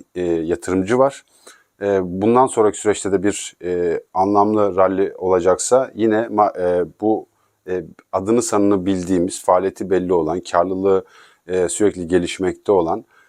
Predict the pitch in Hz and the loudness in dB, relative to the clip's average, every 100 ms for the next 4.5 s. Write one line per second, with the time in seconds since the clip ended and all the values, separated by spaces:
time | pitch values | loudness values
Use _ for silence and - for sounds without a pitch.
0 | _ - 92 87 87 87 85 90 117 147 | _ -6 -2 0 0 -2 -4 0 2 2
1 | - 113 - 98 92 104 101 - 90 87 | 0 -6 -2 -2 2 2 2 -2 -2 -2
2 | 85 87 92 87 85 87 87 90 85 - | -4 -4 -2 -2 0 -4 -4 -4 -4 -6
3 | 90 87 76 80 - 127 92 104 98 98 | -6 -4 -4 -4 -4 -6 -2 -2 -2 -4
4 | - 92 85 - 156 | -4 -4 -4 -2 -2